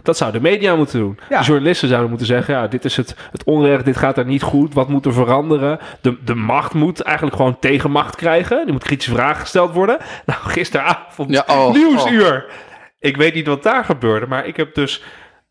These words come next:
Speaker 1: avonden achter elkaar worden dus lijsttrekkers gegrild door de, eh,
Speaker 3: Kapot
Speaker 1: presentatoren
Speaker 3: gemaakt, echt.
Speaker 1: van, van, door de presentator van, van Nieuwsuur. En be-, er gebeurde gewoon niks gisteren toen Rutte daar zag. Geen vragen over de kinderopvangtoeslagaffaire, terwijl zijn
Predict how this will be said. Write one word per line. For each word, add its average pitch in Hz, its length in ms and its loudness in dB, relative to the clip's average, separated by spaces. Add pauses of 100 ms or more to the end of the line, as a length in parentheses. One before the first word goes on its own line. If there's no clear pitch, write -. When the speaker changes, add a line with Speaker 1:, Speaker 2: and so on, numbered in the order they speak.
(180)
Speaker 1:
avonden 196 500 2
achter - 220 -8
elkaar 117 360 -2
worden 135 300 -2
dus 135 160 -2
lijsttrekkers 143 760 -2
gegrild 160 880 -2 (120)
door 123 340 0
de, 110 280 0
eh, - 60 -16
Speaker 3:
Kapot 110 220 0
Speaker 1:
presentatoren 165 600 2
Speaker 3:
gemaakt, 143 180 4
echt. - 100 -10
Speaker 1:
van, 139 280 -2
van, - 240 -4
door 143 100 -4
de 143 80 -6
presentator 135 640 2
van, 117 280 -2
van 113 280 -2
Nieuwsuur. 107 520 -2 (800)
En 107 280 -2 (100)
be-, - 460 -4
er 113 80 0
gebeurde 98 320 0
gewoon 95 280 -2
niks - 400 -2
gisteren - 420 -4
toen 269 140 0
Rutte 254 200 -4
daar 214 120 0
zag. 196 280 -4 (220)
Geen 220 360 0
vragen 196 420 0
over 175 180 0
de 170 60 -2
kinderopvangtoeslagaffaire, 127 1300 -2
terwijl 147 240 0
zijn 147 220 0